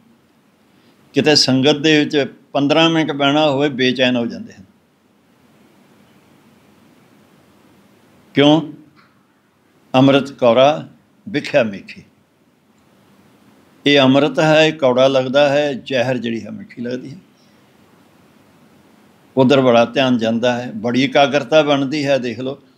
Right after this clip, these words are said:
ਉਦੋਂ ਤੇ ਕੋਈ ਫੁਰਨਾ ਨਹੀਂ ਆਉਂਦਾ ਹੈ। ਇਹ ਸਾਰੇ ਫੁਰਨੇ ਆਉਂਦੇ ਹੀ ਉਦੋਂ ਹਨ, ਜਦੋਂ ਗੁਰੂ ਘਰ ਆ ਜਾਈਏ ਜਾਂ ਜਦੋਂ ਅਸੀਂ ਬਾਣੀ ਪੜ੍ਹਨ ਲੱਗ ਪਈਏ, ਨਾਮ ਜਪਣ ਲੱਗ ਪਈਏ, ਉਦੋਂ ਹੀ ਫੁਰਨੇ ਆਉਂਦੇ ਹਨ।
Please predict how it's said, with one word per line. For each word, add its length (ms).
ਉਦੋਂ 220
ਤੇ 60
ਕੋਈ 200
ਫੁਰਨਾ 400
ਨਹੀਂ 140
ਆਉਂਦਾ 260
ਹੈ। 140
ਇਹ 60
ਸਾਰੇ 320
ਫੁਰਨੇ 360
ਆਉਂਦੇ 280
ਹੀ 80
ਉਦੋਂ 340
ਹਨ, 120
ਜਦੋਂ 200
ਗੁਰੂ 240
ਘਰ 180
ਆ 160
ਜਾਈਏ 360
ਜਾਂ 180
ਜਦੋਂ 300
ਅਸੀਂ 180
ਬਾਣੀ 260
ਪੜ੍ਹਨ 280
ਲੱਗ 140
ਪਈਏ, 220
ਨਾਮ 280
ਜਪਣ 280
ਲੱਗ 120
ਪਈਏ, 140
ਉਦੋਂ 140
ਹੀ 40
ਫੁਰਨੇ 320
ਆਉਂਦੇ 240
ਹਨ। 140